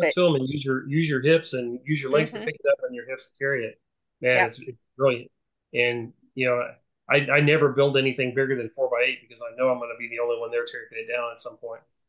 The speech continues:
Speaker 2: So I, I make sure <laughs> that it's something that I can, that I can manhandle so that I, uh, can, can get it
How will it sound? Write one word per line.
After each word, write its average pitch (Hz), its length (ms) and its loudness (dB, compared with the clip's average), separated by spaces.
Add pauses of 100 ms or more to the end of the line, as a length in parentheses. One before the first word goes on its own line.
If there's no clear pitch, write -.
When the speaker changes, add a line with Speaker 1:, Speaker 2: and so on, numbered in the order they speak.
(120)
Speaker 2:
So 120 220 -2
I, 113 100 4 (180)
I 117 120 -4
make 117 240 0
sure 143 200 4
<laughs> - 60 -2
that 147 100 0
it's - 180 2
something 143 300 0
that 127 180 0
I 131 80 -2
can, 123 340 -8 (340)
that 123 120 2
I 127 80 6
can 123 200 -2
manhandle 120 500 2
so 117 180 -6
that 113 120 -4 (600)
I, 117 40 -4
uh, 113 200 -2
can, 113 340 -6
can 127 180 -2
get 127 140 2
it 113 160 -6